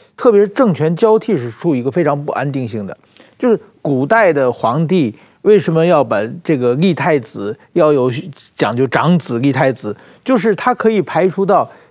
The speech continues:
这个接班人的很多烦恼嘛。就是说皇帝的长子当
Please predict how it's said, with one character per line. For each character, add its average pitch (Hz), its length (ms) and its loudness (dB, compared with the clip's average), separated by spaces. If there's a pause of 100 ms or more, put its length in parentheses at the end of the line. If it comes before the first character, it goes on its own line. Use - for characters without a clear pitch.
这 196 100 0
个 147 120 2
接 254 200 2
班 233 200 2
人 160 120 2
的 165 80 0
很 117 160 -6
多 160 140 2
烦 131 180 -2
恼 123 140 -6
嘛。 87 140 -10 (460)
就 240 140 0
是 185 160 0
说 208 260 2 (240)
皇 175 320 0
帝 220 140 0
的 160 120 4
长 147 320 -2
子 127 220 -6
当 156 320 0